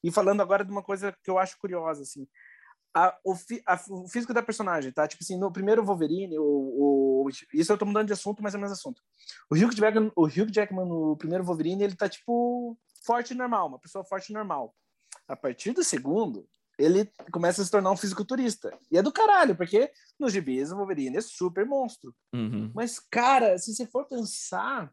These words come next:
Speaker 1: de certa maneira, isso, isso, isso não é sustentável. Porque a última foto que saiu do Thor,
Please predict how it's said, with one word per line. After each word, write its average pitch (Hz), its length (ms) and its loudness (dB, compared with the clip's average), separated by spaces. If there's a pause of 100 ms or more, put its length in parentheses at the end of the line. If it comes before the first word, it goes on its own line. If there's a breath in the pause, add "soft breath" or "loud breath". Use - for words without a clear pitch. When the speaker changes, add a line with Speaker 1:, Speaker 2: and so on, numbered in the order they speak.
(800)
Speaker 1:
de 233 380 2
certa 190 600 0
maneira, 175 920 -2 (360)
isso, 185 340 -6
isso, 208 240 0 (100)
isso 208 240 2
não 233 80 8
é - 20 6
sustentável. 208 800 0 (400 soft breath)
Porque 190 200 6
a 175 200 6
última 233 260 2
foto 233 240 -2
que - 60 -10
saiu 208 200 0
do 196 140 -6
Thor, 160 500 -2